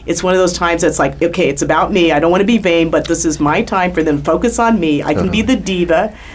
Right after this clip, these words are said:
Speaker 1: That's okay. That's, that's what makes me, makes me feel good." But it's about that positive interaction, that positive human contact. And you are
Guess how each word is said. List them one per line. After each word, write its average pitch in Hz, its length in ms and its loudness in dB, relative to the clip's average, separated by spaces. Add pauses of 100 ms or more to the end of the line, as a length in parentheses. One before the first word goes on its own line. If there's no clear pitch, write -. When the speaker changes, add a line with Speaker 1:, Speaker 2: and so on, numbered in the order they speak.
(120)
Speaker 1:
That's 180 240 -2
okay. 196 480 2 (420)
That's, - 260 -2
that's 180 280 0
what 190 220 0
makes 185 240 0
me, 202 280 -2 (180)
makes 175 300 0
me 226 80 2
feel 151 300 2
good." 151 280 0 (220)
But 226 120 0
it's 254 120 2
about 262 360 0 (240)
that 214 240 -2
positive 208 520 0
interaction, 185 540 2
that 147 180 0
positive 185 420 -2
human 170 280 -2
contact. 165 540 -2
And 190 160 2
you 262 200 4
are 269 340 2